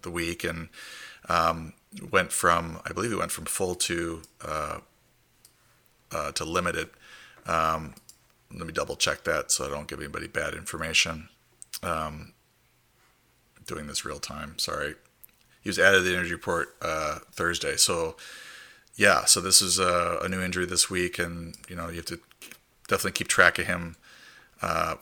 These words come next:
today and, and the rest of the weekend. If he's out, then Chase Edmund-, Edmonds becomes a, a, a sneaky start and should see most of the, the touches against the, the Giants.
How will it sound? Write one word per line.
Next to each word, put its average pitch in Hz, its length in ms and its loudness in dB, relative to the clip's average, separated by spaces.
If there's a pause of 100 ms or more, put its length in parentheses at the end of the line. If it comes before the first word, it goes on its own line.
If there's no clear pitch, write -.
(300)
today 92 380 6
and, 85 400 -4
and 87 100 -6
the 85 60 -4
rest 85 200 4
of 85 60 -4
the 85 60 -2
weekend. 98 560 4
If 90 100 -6
he's 101 220 0
out, 95 380 6
then 90 180 -2
Chase 85 200 4
Edmund-, 87 480 -2
Edmonds 90 680 2
becomes 90 360 -2
a, 87 200 -4 (100)
a, 85 280 -4
a - 20 0
sneaky 92 320 2
start 85 400 4
and 85 260 -10
should - 180 0
see 90 200 4
most 82 280 0
of 85 60 -8
the, 85 340 -10
the 85 180 -6
touches 80 380 -2
against 80 380 -4
the, 82 180 -12
the - 120 -14
Giants. - 560 0